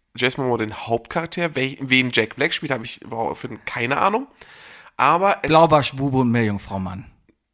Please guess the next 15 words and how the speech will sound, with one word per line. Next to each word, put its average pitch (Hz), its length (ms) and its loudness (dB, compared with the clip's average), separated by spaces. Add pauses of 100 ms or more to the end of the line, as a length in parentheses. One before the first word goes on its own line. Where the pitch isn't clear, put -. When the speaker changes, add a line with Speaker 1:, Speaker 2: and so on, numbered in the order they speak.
(120)
Speaker 1:
Das - 280 -12
wär 117 120 -12 (160)
cool. 113 140 -8
Speaker 2:
Das 113 200 0
wär 117 140 0
geil. 95 360 -2
Speaker 1:
Das 151 140 -2
wär 143 120 -4
ziemlich 202 480 -2 (180)
cool. 269 200 -4 (340)
<laughs> - 340 -6
Aber 127 220 2
leider 120 240 2
nein. 160 540 0
Speaker 2:
Mhm. 123 340 -4